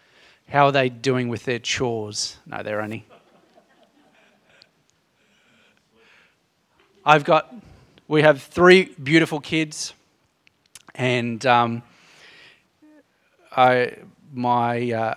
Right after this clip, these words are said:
eight-year-old just turned eight. I think just before he turned eight, I, we have this thing where it's really difficult to put shoes on in the morning. And so, I don't know, it's not a very effective strategy, but I will just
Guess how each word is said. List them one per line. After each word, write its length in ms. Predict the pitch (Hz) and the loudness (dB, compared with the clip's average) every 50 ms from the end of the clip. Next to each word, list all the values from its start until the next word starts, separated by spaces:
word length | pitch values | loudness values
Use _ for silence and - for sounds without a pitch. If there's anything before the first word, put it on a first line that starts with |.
| - - | -4 -2
eight-year-old 720 | 151 160 147 160 156 147 143 139 143 151 147 143 - - - - _ - | -2 0 0 0 0 2 4 4 4 2 0 -4 -10 -16 -16 -20 _ -16
just 220 | - 127 - - | -12 -12 -10 -8
turned 260 | - 143 135 131 123 - - | -6 -6 -4 -4 -6 -6 -4
eight. 240 | - 127 127 127 - | -4 -4 -4 -4 -8
I 60 | 127 | -10
think 300 | 117 - 131 127 - - _ - - - 147 | -12 -10 -10 -12 -12 -14 _ -20 -20 -20 -10
just 400 | - 143 147 - - - - - | -6 -4 -4 -4 -6 -10 -14 -14
before 300 | 143 131 - - 170 175 | -14 -12 -6 -2 0 0
he 40 | 170 | 2
turned 240 | 160 175 156 151 143 | 2 2 2 4 4
eight, 220 | 143 143 143 143 | 4 4 4 4
I, 180 | 139 131 127 - - - - - - - - - _ _ _ _ _ _ _ _ _ _ _ _ - | 2 2 0 0 -4 -14 -20 -20 -20 -20 -20 -20 _ _ _ _ _ _ _ _ _ _ _ _ -20
we 440 | - - - - - - 160 147 139 | -20 -20 -20 -20 -10 -4 -2 2 6
have 180 | 143 143 139 | 6 6 6
this 180 | 139 143 131 - | 4 2 -2 -2
thing 380 | - 165 165 165 160 160 151 143 | 0 2 2 4 4 4 4 4
where 560 | 139 139 139 135 135 131 127 127 - - - - _ _ _ _ | 6 6 8 8 6 6 4 2 -2 -8 -16 -20 _ _ _ _
it's 220 | - 139 123 - | -12 -12 -10 -10
really 400 | 127 127 131 143 160 175 165 160 | -10 -10 -4 -2 0 2 2 2
difficult 360 | 147 156 151 143 - 151 143 - | 0 -2 -4 -4 -6 -8 -8 -8
to 40 | |
put 180 | - - 156 139 | -8 -10 -8 -6
shoes 300 | - - 214 226 226 165 | -4 -2 0 0 2 4
on 220 | 170 127 104 87 - - - - - - - | 2 2 2 -2 -10 -20 -20 -20 -20 -12 -6
in 100 | 147 135 | -4 -2
the 80 | 135 | 0
morning. 320 | 143 147 156 151 120 98 - - _ _ _ _ _ _ _ _ _ _ _ _ _ _ _ - | 4 4 4 4 4 0 -4 -12 _ _ _ _ _ _ _ _ _ _ _ _ _ _ _ -8
And 260 | - 131 131 131 127 | -6 -4 -4 -2 -2
so, 440 | - - 143 143 143 143 143 139 139 | 0 2 4 6 6 4 4 2 2
I 100 | - 160 | 2 4
don't 140 | 185 185 170 | 4 4 4
know, 140 | 180 175 139 | 4 4 2
it's 160 | 113 107 - | 2 0 -2
not 120 | 147 147 143 | -4 -2 -2
a 60 | 131 | -2
very 200 | 135 135 131 127 | -2 -4 -2 -4
effective 520 | 120 - - - 170 - _ - 139 117 | -4 -4 -4 -4 -4 -4 _ -6 -6 -6
strategy, 420 | - - - 123 120 123 117 147 151 | -6 -2 -2 -2 -2 -2 -4 -8 -8
but 160 | 143 156 147 | -2 2 4
I 140 | 151 165 180 | 4 6 4
will 140 | 180 185 | 4 0
just 340 | 156 156 160 147 - - - | -2 -4 -4 -6 -6 -10 -14